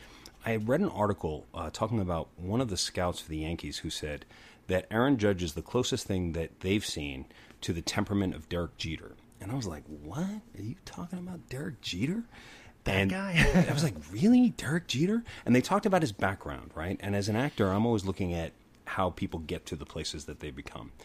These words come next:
Speaker 1: He was a, he was a young man who was adopted by a family, and he has zero sense of entitlement. He's a very polite young man that people often talk about. And one thing Joe Girardi said when they were talking to him in the spring was, "How is he gonna handle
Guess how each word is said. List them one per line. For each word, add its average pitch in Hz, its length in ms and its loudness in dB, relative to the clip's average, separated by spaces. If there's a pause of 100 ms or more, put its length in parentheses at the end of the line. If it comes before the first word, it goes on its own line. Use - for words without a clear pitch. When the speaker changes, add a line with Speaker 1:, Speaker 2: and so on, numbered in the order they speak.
(440)
Speaker 1:
He 117 120 4
was 98 160 2
a, 90 140 0
he 95 120 -4
was 85 140 0
a 82 60 -2
young 95 240 2
man 95 180 2
who 82 60 -4
was 80 100 -4
adopted 82 460 -2
by 87 140 0
a 78 60 -2
family, 73 560 -12
and 87 220 -4
he - 220 -4
has 95 280 -2 (160)
zero 110 380 2
sense 87 320 -2
of 80 100 -4
entitlement. 73 640 -8 (360)
He's 82 160 -4
a 80 40 -4
very 80 160 -2
polite 85 400 0
young 85 200 -6
man 78 280 -4
that 80 140 -6
people - 260 -10
often 71 260 -8
talk - 240 -10
about. - 240 -12 (540)
And 98 220 4
one 139 140 8
thing 151 180 4
Joe 113 160 6
Girardi 101 440 4
said 73 300 -4
when 76 120 -6
they 78 60 -6
were 78 80 -6
talking 82 300 -2
to 73 60 -4
him 76 360 -6
in 78 160 -6
the 76 60 -8
spring 107 440 2
was, 71 240 -8 (360)
"How 127 280 4
is 135 100 4
he 127 80 2
gonna 110 200 4
handle 156 540 0